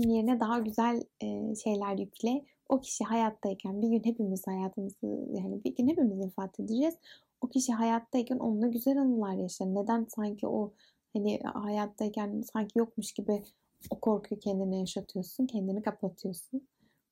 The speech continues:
Yani, değil mi? Gerçekten bir şeyin korkusu çok daha yoğun olabiliyor ya da, işte, eşit olabiliyor gerçekleştiği zamanki korkuya. Eee, ya da bunun tersi, hani,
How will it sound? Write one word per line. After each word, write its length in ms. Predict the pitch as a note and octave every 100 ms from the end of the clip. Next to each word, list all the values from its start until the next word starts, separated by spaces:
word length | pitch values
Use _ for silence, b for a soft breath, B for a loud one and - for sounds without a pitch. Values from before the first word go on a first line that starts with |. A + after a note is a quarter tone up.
| _ A#3
Yani, 360 | G#3+ G3 G3
değil 120 | B3
mi? 360 | A3 F3+ G#3 B3+ -
Gerçekten 580 | A3+ A3+ A3 - A3 B3 - _ - - _ _ - B3+
bir 60 |
şeyin 240 | - A3+ G#3
korkusu 500 | G#3+ G#3 - - B3+
çok 240 | G#3+ -
daha 180 | G3 A3+
yoğun 440 | G#3 G#3 A3+ B3 _ _ -
olabiliyor 340 | G3+ F#3+ F#3+ F#3+
ya 140 | G3
da, 40 |
işte, 260 | G3+ - - - G#3
eşit 260 | - - -
olabiliyor 560 | G3+ F#3+ F#3+ F#3+ F#3+ F#3
gerçekleştiği 1000 | F#3+ F#3 - F#3+ G3 E3+ - - G3 A3
zamanki 480 | G#3+ F#3+ F#3+ F#3 -
korkuya. 580 | - G3 - - C4+ F4+ - b b b b -
Eee, 60 | G3+ G3
ya 160 | A3 A3+
da 220 | - - A3+ - _
bunun 160 | G3+ F#3+
tersi, 300 | G3 F#3+ -
hani, 360 | G3+ G3+ B3+